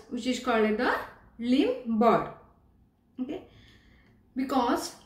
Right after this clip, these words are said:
those mesenchymal cells, they secrete a paracrine factor. That paracrine factor is known as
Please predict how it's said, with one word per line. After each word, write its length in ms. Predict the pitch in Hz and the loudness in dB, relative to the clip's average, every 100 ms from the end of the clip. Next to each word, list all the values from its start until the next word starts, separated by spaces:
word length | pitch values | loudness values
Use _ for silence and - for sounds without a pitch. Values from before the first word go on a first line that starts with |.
| - | -10
those 440 | 226 349 494 494 | 0 4 4 6
mesenchymal 800 | 302 269 277 302 294 277 247 233 | 6 6 6 6 6 4 2 0
cells, 540 | 220 339 247 214 - - | -4 0 2 2 0 -6
they 120 | 226 240 | -4 -4
secrete 680 | - 302 294 403 415 381 | -2 -4 2 2 4 2
a 40 | - | 2
paracrine 640 | 247 214 247 277 247 226 | 2 2 2 0 0 0
factor. 560 | 220 311 - 220 214 302 - - _ - | -2 -4 -4 -2 -2 -4 -10 -20 _ -4
That 340 | 247 247 247 | 0 0 0
paracrine 540 | 262 311 392 392 381 | -2 0 2 2 0
factor 320 | 339 285 262 277 | 0 -2 -2 -4
is 300 | - 254 247 | -2 -2 -2
known 240 | 233 220 | -2 -2
as 240 | 240 359 | -2 -4